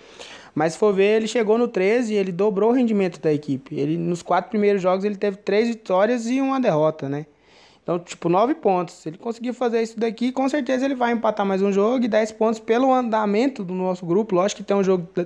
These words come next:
da segunda-feira, o Ituano contra o Brusque. Mas eu acho que dez pontos pelo andamento do nosso quadrangular aí já consegue o acesso, que é o principal objetivo, né? Aí depois a gente pode pensar em título,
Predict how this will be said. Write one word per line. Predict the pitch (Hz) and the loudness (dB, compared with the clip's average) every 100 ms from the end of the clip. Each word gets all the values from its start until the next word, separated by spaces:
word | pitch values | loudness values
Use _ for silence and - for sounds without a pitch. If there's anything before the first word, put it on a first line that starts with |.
| - | -2
da | 165 | -2
segunda-feira, | 165 170 170 160 - 160 | -2 -2 0 0 0 0
o | 160 | 0
Ituano | 156 160 160 160 | 0 -2 -4 -4
contra | 156 156 | -6 -4
o | |
Brusque. | 147 180 214 - - - - - - | -2 -2 -2 -8 -20 -20 -20 -14 -4
Mas | 156 185 | 0 2
eu | |
acho | 196 196 | 2 0
que | 190 | 0
dez | 208 214 | 2 0
pontos | 214 208 | -2 -4
pelo | - 208 | -2 -2
andamento | 214 214 214 202 202 | -2 -2 -2 -2 -4
do | - | -6
nosso | 190 190 | -4 -4
quadrangular | - 185 190 185 180 180 | -2 -2 0 2 2 4
aí | 175 185 | 2 2
já | 202 196 | 0 0
consegue | 220 220 196 190 185 | -2 0 2 2 2
o | 185 170 | 0 2
acesso, | 170 160 160 175 175 | 0 0 0 0 0
que | 190 | 0
é | |
o | 190 | 2
principal | 202 202 - 190 | 0 -2 2 2
objetivo, | 208 240 214 160 | 2 0 0 -2
né? | 156 | 0
Aí | 165 | -2
depois | 208 208 220 | -2 0 0
a | |
gente | 240 262 | 2 0
pode | 226 214 | 0 0
pensar | 214 196 180 165 165 | 0 -4 0 0 0
em | 151 | 0
título, | - 196 214 175 170 156 | 0 0 2 0 -2 -4